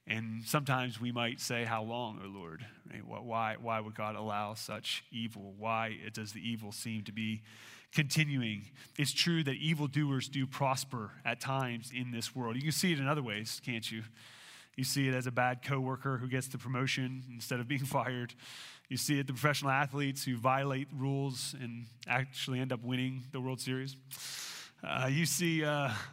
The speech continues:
corrupt politicians acting in unethical ways for their own personal gain, whatever side, uh,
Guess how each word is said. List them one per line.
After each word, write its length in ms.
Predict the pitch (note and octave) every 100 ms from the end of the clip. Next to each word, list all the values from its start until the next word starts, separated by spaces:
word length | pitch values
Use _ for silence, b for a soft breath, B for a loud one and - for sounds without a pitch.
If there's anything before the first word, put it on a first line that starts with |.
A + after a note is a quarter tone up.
| B B3+ -
corrupt 300 | D#3+ F#3 -
politicians 840 | E3+ E3 D#3+ E3+ - E3+ E3 D3 -
acting 480 | D3 D3+ D#3+ D#3
in 160 | D3 C#3+ D3+
unethical 560 | D#3 D#3 D#3 C#3+ D3+
ways 500 | C#3+ D3 D3 D3 D3
for 260 | - C#3+ C#3
their 220 | C3 B2+
own 240 | C#3 C#3+
personal 400 | C3+ C#3+ - C#3
gain, 400 | C3 C3 C3 C#3
whatever 320 | B2 B2 A#2+ A#2
side, 320 | - B2 B2
uh, 320 | A#2+ - C3+